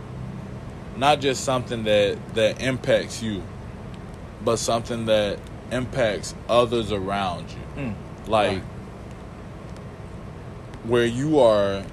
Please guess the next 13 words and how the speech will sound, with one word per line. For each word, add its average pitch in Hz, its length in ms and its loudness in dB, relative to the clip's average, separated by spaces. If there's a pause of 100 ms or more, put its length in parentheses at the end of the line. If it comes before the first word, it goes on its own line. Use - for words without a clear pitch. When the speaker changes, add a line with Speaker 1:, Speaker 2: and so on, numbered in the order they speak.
(360)
Speaker 1:
thinking 127 440 -2
as 107 320 0
to 90 400 -4 (2000)
how 170 600 6 (1700)
has 117 320 2
this 135 220 2
person's 120 540 4
loss, 101 540 4
how 139 200 8
can 151 200 -2
this 131 200 2
person's 117 440 0
loss 101 440 2